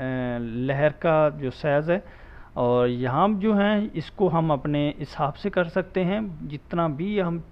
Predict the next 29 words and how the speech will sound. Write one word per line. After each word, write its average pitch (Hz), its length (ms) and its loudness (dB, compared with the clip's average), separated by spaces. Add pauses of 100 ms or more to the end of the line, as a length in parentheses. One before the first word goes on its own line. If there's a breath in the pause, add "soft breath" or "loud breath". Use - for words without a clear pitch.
बड़ा 139 340 0
करना 139 340 -2
चाहते 127 360 -2
हैं 143 220 -4 (400 loud breath)
तो 151 60 -4
ये 135 160 -2
लेयर 127 300 4
आप 127 160 4
बड़ा 127 280 -2
कर 131 180 -2
सकते 143 320 -8
हैं। 143 60 -2
यहाँ 127 240 0
भी 196 180 -2
अभी 180 180 -2
तीन 185 480 -2
फील्ड 151 440 -2
की 151 200 -4
ऑप्शन 147 380 -4 (200)
आ 165 140 2
चुकी 156 400 -6
है, 208 140 0 (600 loud breath)
तो 131 560 2
हम 143 220 -4
उसको 139 340 -4
भी, 160 200 -2
अ, 190 60 -8 (1000)
बाद 127 300 0
में 185 220 -4